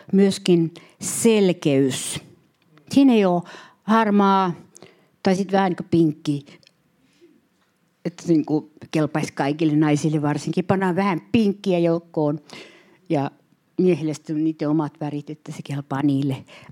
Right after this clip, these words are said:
Apostolisuus on selkeä.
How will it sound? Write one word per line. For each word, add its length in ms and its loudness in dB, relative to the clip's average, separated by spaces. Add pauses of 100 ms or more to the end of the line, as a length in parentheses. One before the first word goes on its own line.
Apostolisuus 920 2
on 240 0
selkeä. 960 2